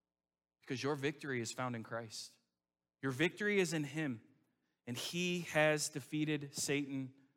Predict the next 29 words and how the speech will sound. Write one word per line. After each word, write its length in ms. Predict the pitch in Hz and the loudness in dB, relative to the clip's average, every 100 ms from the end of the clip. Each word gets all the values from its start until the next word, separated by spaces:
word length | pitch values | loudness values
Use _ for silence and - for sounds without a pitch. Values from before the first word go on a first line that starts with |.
| _ _ _ _ _ _ | _ _ _ _ _ _
for 100 | 139 | -8
good. 380 | 123 135 120 104 - _ _ _ _ _ _ _ _ _ _ _ _ - | -2 0 0 -4 -14 _ _ _ _ _ _ _ _ _ _ _ _ -2
Too 160 | 151 | 4
often, 400 | 147 156 139 113 - _ _ _ _ | 6 6 2 -4 -8 _ _ _ _
we 140 | 135 147 | 2 2
as 100 | 139 | 2
Christians, 480 | - 151 - 120 | 0 0 0 -4
we 80 | 123 | -4
struggle 480 | 120 - 147 147 143 | -4 -2 -2 0 0
in 80 | 135 | -2
this 260 | 127 - | -4 -8
life, 320 | 127 131 113 - _ _ _ _ _ _ _ _ - | -2 0 -2 -10 _ _ _ _ _ _ _ _ -8
and 100 | 120 | -6
it's 160 | 117 | -2
unnecessary. 840 | 135 151 139 - 143 - - 127 123 _ _ _ _ _ _ _ _ _ _ - | 0 2 2 0 -2 -4 -6 -10 -14 _ _ _ _ _ _ _ _ _ _ -8
You 40 | |
say, 100 | 147 | -4
"Pastor 260 | 135 156 - | 0 0 0
Tim, 140 | 156 | 0
what 60 | 143 | 2
do 60 | 135 | 2
you 60 | |
mean 160 | 131 143 | 2 0
it's 140 | 120 | -2
unnecessary?" 580 | 127 123 127 - 117 110 | -4 -4 -6 -6 -2 0
I 40 | |
mean, 180 | 123 135 | 0 0
we 80 | 127 | 0
struggle 600 | 117 - 156 160 117 104 | -4 -4 -2 0 -2 -4